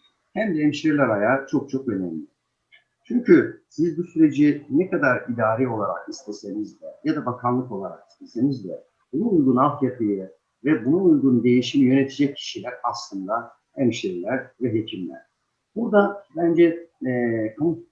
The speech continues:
kamu hastanelerinin en büyük, e, avantajı burada bence hemşireler. Niye? Benim izlenimim şu ki bu değişim sürecine çok hızlı adapte olan, hatta istekli olan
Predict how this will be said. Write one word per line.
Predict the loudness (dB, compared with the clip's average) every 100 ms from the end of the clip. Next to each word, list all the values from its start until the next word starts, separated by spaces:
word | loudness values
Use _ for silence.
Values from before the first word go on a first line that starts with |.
| -6
kamu | 0 2
hastanelerinin | 0 -2 -2 0 0 -2 -4
en | -2
büyük, | 2 2 -2 -12
e, | -6 -4 -4 -2
avantajı | 0 2 0 -4 -12 -4
burada | -4 -4 -8
bence | -8 -8 -12
hemşireler. | -12 -18 -20 -20 -20 _ _ _ _ 0
Niye? | 4 6 4 -2 -18 _ _ -4
Benim | 4 6
izlenimim | 6 4 4 4 0
şu | 0 -2
ki | 0 -4 -2
bu | 2
değişim | 4 4 2 -2
sürecine | -4 -6 -4 -6 -6 -6 -10 _ _ _
çok | -12 -12
hızlı | -12 -10 -4 0 0
adapte | 0 0 -4 -10
olan, | -6 -4 -4 -6 -6
hatta | -6 2 2
istekli | 2 -2 0 -2 -2
olan | -6 -4 -4